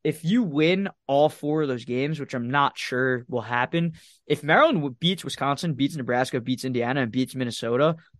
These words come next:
all in a row, like, they've, they've suddenly gone from a team that's struggling, 'cause, look, narratives change so quickly in college basketball. If, if they're, if they're fa-,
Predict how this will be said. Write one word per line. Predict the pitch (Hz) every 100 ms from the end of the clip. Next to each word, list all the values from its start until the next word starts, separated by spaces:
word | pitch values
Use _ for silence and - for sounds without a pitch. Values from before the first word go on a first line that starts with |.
| _ -
all | 135 147
in | 139
a | 117
row, | 113 127 180
like, | 143 113 _ _ _ _ - - _ _
they've, | 147 156 -
they've | 151 143
suddenly | 175 175 170 160
gone | 147 147 143
from | - 135 123 -
a |
team | 120 160 147 147
that's | 135 - -
struggling, | - 147 165 185 170
'cause, | 151 - _ -
look, | 151
narratives | 139 147 170 170
change | - 156 143
so | 143 131
quickly | 143 - 139
in | 127
college | 127 123 123
basketball. | 127 - 170
If, | 143 131 -
if | 160
they're, | 160 220 240
if | 160
they're | 185 202 226
fa-, | 220 202